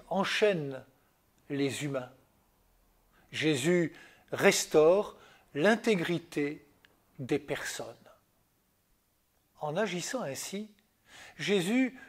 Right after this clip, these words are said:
nous éclaire sur ce que signifie annoncer la bonne nouvelle du règne de Dieu dont parle l'Évangile. Cette annonce du règne occupe son esprit et Jésus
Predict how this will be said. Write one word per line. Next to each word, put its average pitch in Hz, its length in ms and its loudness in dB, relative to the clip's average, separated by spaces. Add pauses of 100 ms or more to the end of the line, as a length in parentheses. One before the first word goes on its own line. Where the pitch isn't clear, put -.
(100)
nous 156 240 0
éclaire 175 560 6
sur - 280 -4
ce - 140 -4
que 156 180 0
signifie 175 640 -2 (360)
annoncer 214 640 0
la 165 180 4
bonne 170 400 4
nouvelle 160 500 0
du 151 140 0
règne 147 420 0
de 131 120 -4
Dieu 135 400 -4 (240)
dont 135 180 -4
parle 143 340 2
l'Évangile. 131 760 -4 (1120)
Cette - 320 2
annonce 175 580 4 (340)
du 156 200 2
règne 160 560 4 (480)
occupe 277 420 4
son 196 280 0
esprit 185 440 -2 (160)
et 190 120 4
Jésus 233 540 4